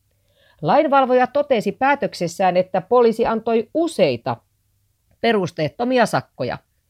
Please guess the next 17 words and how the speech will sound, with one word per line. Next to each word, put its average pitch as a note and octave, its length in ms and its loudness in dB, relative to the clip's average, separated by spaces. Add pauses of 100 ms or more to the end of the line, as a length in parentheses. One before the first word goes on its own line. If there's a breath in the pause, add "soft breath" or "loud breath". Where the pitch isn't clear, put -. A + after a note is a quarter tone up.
(200)
Käytännössä C4 580 2
siis A#3 320 -6
vääriä D3 380 0
sakkoja. - 500 -14 (800)
Valmiuslaki A#3 800 -2
kun F3+ 240 -4
ei F3+ 120 -2
mahdollistanut D#3 1000 -2 (140)
rangaistuksen F#3 840 0
antamista A3+ 680 -4
pelkästä F#3+ 680 -4
yrityksestä. - 840 -8 (680)
Siis D4+ 340 -4
siitä, D#4+ 280 0
jos C4 260 2
vain B3+ 340 -2 (180)
yritti G#3+ 640 -2